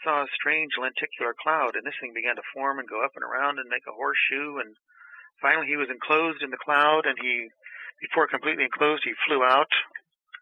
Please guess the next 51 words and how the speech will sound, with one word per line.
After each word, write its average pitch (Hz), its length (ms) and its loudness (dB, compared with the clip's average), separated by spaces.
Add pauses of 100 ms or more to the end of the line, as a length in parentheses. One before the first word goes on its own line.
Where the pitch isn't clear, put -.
(540)
uh, 123 380 4
a - 80 -14
section 151 240 2
of 151 160 4
it, 131 80 -2
and 120 80 0
that's 135 160 2
when 127 80 -10
a 107 160 -4
funnel 143 320 4
effect - 240 0
started 135 320 4
around 127 320 4
his 123 160 -4
aircraft, 135 480 4 (880)
and 123 80 -14
he 120 80 -4
got 127 160 4
the - 180 -2
sense 131 160 2
of 117 140 -4
forward 131 320 2
gravity, 139 560 4
and 120 100 2
his 113 220 -6
compass 139 320 0
was 117 240 -6
going 120 240 0
crazy, 143 480 -2 (840)
and 131 140 2
he 135 80 2
was 123 160 2
simply 143 240 2
in 131 80 4
a 117 160 0
fog 151 240 4
after 117 320 4
that. 110 240 2 (640)
And 120 80 -6
that's 127 160 0
when 131 80 2
all 143 80 2
of 135 80 -4
his 127 80 -2
equipment 156 400 -2
was 131 80 -6
going 127 240 0
crazy, 139 400 0
nothing 131 320 -2
was 113 160 -6
working. 147 400 0